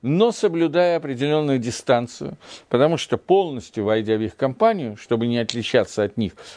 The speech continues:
чтобы привести их, э, их к тшуве на более или менее длительный срок, человек не может выдержать этого испытания, это технически невозможно, независимо от уровня человека. Можно много на эту тему говорить и так далее,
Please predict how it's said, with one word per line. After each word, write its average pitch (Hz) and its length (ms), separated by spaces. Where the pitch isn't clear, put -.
чтобы 117 260
привести 120 440
их, - 380
э, 110 340
их - 200
к - 80
тшуве 107 380
на 98 240
более 131 380
или 117 80
менее 107 320
длительный 117 520
срок, 202 420
человек 180 340
не 151 100
может 143 380
выдержать 90 560
этого 110 220
испытания, 190 440
это - 140
технически 170 560
невозможно, 98 560
независимо 120 560
от - 140
уровня 90 300
человека. 110 340
Можно 110 240
много 127 320
на 107 80
эту 101 180
тему 98 300
говорить 175 420
и - 40
так 127 200
далее, 165 300